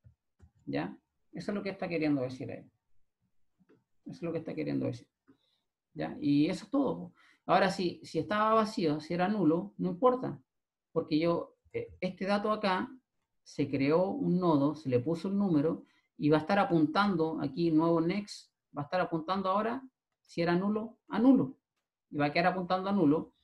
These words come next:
y ahora la lista ya no va a ser nula, sino que va a ser el nuevo dato que he creado.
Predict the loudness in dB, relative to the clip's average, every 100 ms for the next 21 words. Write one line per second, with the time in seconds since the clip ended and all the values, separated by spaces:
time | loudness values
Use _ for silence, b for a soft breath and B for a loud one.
0 | _ -4 2 4 6 6 4 2 -2 -2
1 | 2 2 2 0 0 2 2 2 -2 -4
2 | -2 -2 -4 -4 0 0 0 -2 -2 -4
3 | -6 -6 -6 -8 -12